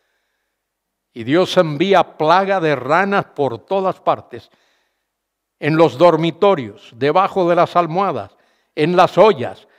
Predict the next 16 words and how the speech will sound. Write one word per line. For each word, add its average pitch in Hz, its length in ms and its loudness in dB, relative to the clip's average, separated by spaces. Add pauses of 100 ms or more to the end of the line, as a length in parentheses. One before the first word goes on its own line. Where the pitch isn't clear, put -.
(100)
en 147 200 -2
todos 214 320 4
los 202 160 -4
sitios, - 540 -10 (440)
había 147 340 -2
ranas. 135 500 -8 (1600)
Y 113 160 -14
Dios 139 560 -4 (220)
destruye 117 1040 -8
a 117 120 -8
ese 120 260 -10
dios. 120 260 -10 (280)
El 214 200 6
escarabajo 233 840 4
era 139 180 0
Dios. 117 440 -10